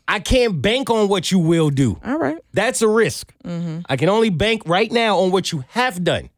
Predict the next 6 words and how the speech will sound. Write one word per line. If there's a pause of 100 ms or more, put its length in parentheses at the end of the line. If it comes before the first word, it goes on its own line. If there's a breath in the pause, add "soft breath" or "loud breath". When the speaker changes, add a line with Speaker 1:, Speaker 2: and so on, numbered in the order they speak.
(100)
Speaker 2:
Mm-hmm. (180)
Speaker 1:
Tina
built
that
name. (120)
Speaker 2:
Mm-hmm.